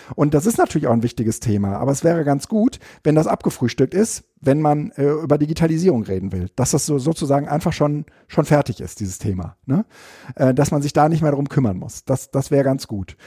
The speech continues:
Und dann ist ganz häufig so, dass, äh, steht dann hier, ähm, auch so, äh, aber jetzt haben wir, äh, seit unserer letzten Sitzung so ein hübsches Dash-, Dashboard gebaut,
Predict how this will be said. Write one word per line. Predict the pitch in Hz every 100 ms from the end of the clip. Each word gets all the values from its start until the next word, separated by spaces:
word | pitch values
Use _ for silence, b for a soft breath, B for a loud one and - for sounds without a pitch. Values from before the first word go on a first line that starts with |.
| B B B B B
Und | 135
dann | 151
ist | 180 -
ganz | 160 170 131
häufig | 175 202 -
so, | 160 170
dass, | 156 -
äh, | - 131 131 135 -
steht | - 151
dann | 135
hier, | 143 180 180
ähm, | 131 135 139
auch | - 139
so, | 135 143 147 -
äh, | 127 139
aber | 117 127
jetzt | 131 233 - - - _ _ -
haben | 147 180 170
wir, | 156 160 156 151 B B
äh, | -
seit | 123 143 156
unserer | 143 135
letzten | 123 143 - 135
Sitzung | 147 180 175 156
so | 151
ein | 123 120
hübsches | 214 - 175
Dash-, | - 185 -
Dashboard | 180 - - 101 -
gebaut, | - 107 151 -